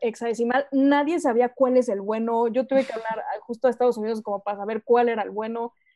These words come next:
Entonces, desde esas cositas, empezar con esos foundations y decir, Ok, si somos la misma empresa, ¿por qué estamos usando diferentes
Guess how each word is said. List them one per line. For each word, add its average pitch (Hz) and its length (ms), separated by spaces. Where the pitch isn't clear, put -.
Entonces, 285 580
desde 285 300
esas 427 260
cositas, 262 580
empezar 240 320
con 294 100
esos 277 200
foundations 214 540
y 220 40
decir, 240 280
Ok, 277 140
si 277 200
somos 359 300
la 339 100
misma 262 260
empresa, 226 720
¿por 247 180
qué 320 80
estamos 320 360
usando 247 560
diferentes 262 720